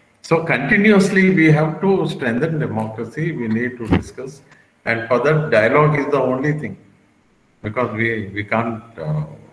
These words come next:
take to violence. We don't believe in violence. We, we can only strengthen India with the help of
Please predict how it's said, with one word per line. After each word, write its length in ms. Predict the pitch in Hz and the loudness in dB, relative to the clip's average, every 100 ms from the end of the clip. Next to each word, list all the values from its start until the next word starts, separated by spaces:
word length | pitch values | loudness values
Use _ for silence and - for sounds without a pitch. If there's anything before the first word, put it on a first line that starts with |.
| - | -8
take 240 | 104 101 - | -4 -4 -4
to 80 | 101 | -8
violence. 720 | 87 82 80 76 - - - _ _ _ _ _ _ _ _ _ - | -6 -6 -6 -10 -14 -20 -20 _ _ _ _ _ _ _ _ _ -6
We 120 | 131 | -4
don't 260 | 127 113 95 | 0 0 0
believe 300 | 92 95 95 | -2 -4 -4
in 160 | 95 92 | -4 -6
violence. 560 | 87 90 92 - - 107 | -8 -8 -10 -12 -14 -10
We, 220 | 104 101 | -6 -6
we 220 | 98 98 101 | -6 -8 -8
can 180 | 95 | -8
only 400 | 95 98 104 98 - _ _ _ _ _ | -6 -6 -6 -8 -12 _ _ _ _ _
strengthen 600 | - 107 107 107 104 - | -4 -2 0 0 -2 -4
India 500 | 95 143 101 85 78 - - | 0 0 0 -2 -4 -12 -18
with 120 | 92 87 | -16 -12
the 80 | |
help 320 | 87 92 87 | -8 -8 -10
of 140 | 87 | -14